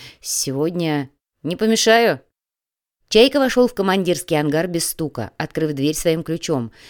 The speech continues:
который Рус выдал ему ещё в начале проекта. Вошёл, с иронией покосился на новенькую с иголочки одежду Лакри,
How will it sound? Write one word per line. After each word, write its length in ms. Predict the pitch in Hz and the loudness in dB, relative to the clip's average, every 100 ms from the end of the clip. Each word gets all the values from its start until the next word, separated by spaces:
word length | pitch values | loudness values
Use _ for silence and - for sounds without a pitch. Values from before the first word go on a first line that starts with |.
| - | -6
который 360 | 165 165 170 156 | -2 0 2 2
Рус 260 | 196 220 | 0 -2
выдал 280 | 156 165 170 | -2 0 0
ему 280 | 160 160 170 | -2 -2 -2
ещё 240 | 190 185 | -4 -4
в 40 | 165 | -4
начале 360 | 170 160 147 | -4 -4 -4
проекта. 560 | 147 151 139 - - 120 _ _ _ - - | -4 -4 -4 -6 -12 -16 _ _ _ -20 -2
Вошёл, 540 | 214 247 240 220 208 - | 0 2 4 4 4 -4
с 140 | - - | -4 2
иронией 320 | 165 190 214 | 2 4 0
покосился 560 | 196 160 151 190 185 170 | 0 -2 0 0 -2 -2
на 80 | |
новенькую 460 | 165 170 170 151 151 | -2 -2 -4 -4 -6
с 100 | - | -4
иголочки 460 | 156 160 151 - 147 | -2 0 0 0 -2
одежду 440 | 143 131 131 143 | -2 -2 -4 -4
Лакри, 400 | 160 - 175 170 | -6 -6 -10 -10